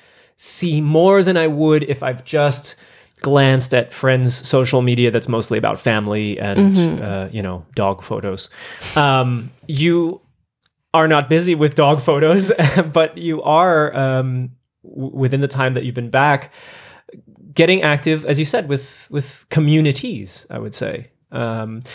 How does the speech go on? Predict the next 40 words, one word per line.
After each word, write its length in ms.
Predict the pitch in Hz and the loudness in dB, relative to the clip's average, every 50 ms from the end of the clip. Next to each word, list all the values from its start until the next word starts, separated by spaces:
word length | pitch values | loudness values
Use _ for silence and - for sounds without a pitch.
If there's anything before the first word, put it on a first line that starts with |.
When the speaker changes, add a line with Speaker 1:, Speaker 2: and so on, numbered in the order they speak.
| - - - - | -20 -12 -6 -2
Speaker 1:
and 120 | 151 151 | 0 2
I 40 | 156 | 2
would 100 | 156 143 | 4 4
like 120 | 156 156 151 | 2 2 0
to 80 | 143 | -2
ask 200 | 139 147 147 - | -2 -2 -4 -4
a 40 | - | -4
little 180 | 160 156 143 127 | -2 -2 -2 -2
bit 120 | 131 127 | -2 -2
about 320 | 120 107 127 123 120 123 - | -2 0 2 0 0 0 -2
the 60 | 127 | -6
things 340 | 123 - 143 139 143 135 123 | -2 -2 -2 0 0 -2 -4
that 100 | 131 131 | -4 -4
have 140 | 123 120 117 | -4 -6 -6
been 160 | - 113 113 | -8 -10 -8
going 340 | 110 107 120 117 113 110 113 | -6 -4 -4 -4 -4 -4 -2
on. 340 | 113 117 127 135 147 156 - | 0 2 4 4 2 0 0
I 100 | - 131 | -2 -2
mean, 200 | 131 127 127 131 | 0 0 0 2
one 120 | 139 147 | 2 2
of 80 | 151 135 | 2 2
the 60 | 120 | -2
biggest 520 | 113 - - - 165 156 165 151 - - | -4 -6 -4 -2 0 2 2 2 2 2
ones 460 | 156 151 147 147 151 151 143 139 - - | 2 4 4 4 4 2 2 0 -2 -2
I'll 100 | 131 127 | -4 -2
start 360 | 123 - - 143 131 127 123 | -2 0 2 4 2 2 2
with, 360 | 127 135 131 123 127 - - _ - - - _ _ - | 2 0 0 -2 -4 -12 -20 _ -20 -20 -20 _ _ -10
and 160 | - - 135 131 | -6 -2 2 2
this 120 | 127 131 | 2 2
is, 140 | 139 110 - | 2 0 0
like, 120 | - 104 | -2 -2
a 60 | 117 | -2
national 540 | 117 127 143 139 139 135 - - 143 131 131 | 0 0 2 2 2 0 -2 -2 -2 -2 -2
story, 380 | 127 - - 127 127 127 131 127 | -2 -2 0 0 2 2 2 0
but 160 | 123 - - | -2 -4 -6
still 280 | - - 156 139 123 120 | -2 0 2 2 4 2
it, 200 | 110 - - - | 0 -2 -8 -12
it's 180 | - 120 - - | -10 -8 -8 -6
close 320 | - - - 131 131 123 127 | -4 0 0 2 2 0 -2
to 300 | - 131 117 117 117 | -4 -6 -6 -6 -8